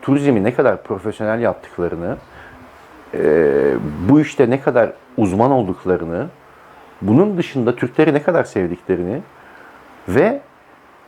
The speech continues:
e, ne kadar bonkör ve misafirperver olduklarını öğrenmemiz gerekiyor.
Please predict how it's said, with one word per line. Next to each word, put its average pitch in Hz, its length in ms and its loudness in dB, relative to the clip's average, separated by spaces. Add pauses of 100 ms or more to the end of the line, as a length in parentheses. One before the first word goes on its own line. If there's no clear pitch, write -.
(160)
e, 87 640 4
ne 175 120 2
kadar 131 320 0
bonkör 123 420 0 (160)
ve 143 100 2
misafirperver 123 720 -4
olduklarını 107 480 -4
öğrenmemiz 110 520 0
gerekiyor. 87 520 -6